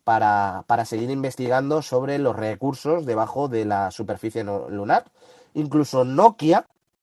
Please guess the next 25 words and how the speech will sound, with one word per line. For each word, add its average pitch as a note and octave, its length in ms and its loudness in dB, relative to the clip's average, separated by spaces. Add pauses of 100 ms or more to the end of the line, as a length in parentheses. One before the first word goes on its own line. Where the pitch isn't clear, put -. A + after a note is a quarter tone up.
(340)
eh, G#2+ 380 -4
participará A#2 540 -2
dentro C#3+ 280 -4
de C#3 40 -2
este C3 180 -8
Prime B2+ 280 0
uno E3+ 240 0 (440)
y F#3+ 180 -2
podrá D3 460 6
probar E3 600 8
una C3 400 0
red C#3+ 320 2
cuatro D#3 360 2
G E3+ 240 2
L C3 180 0
T D#3+ 120 0
E F3+ 120 0
reforzada E3 760 4
en A2+ 200 -2
el A#2 120 -2
espacio E3 640 2 (600)
para B2 380 6
un C#3+ 160 -2
pequeño E3+ 480 2
desarrollo E3+ 640 2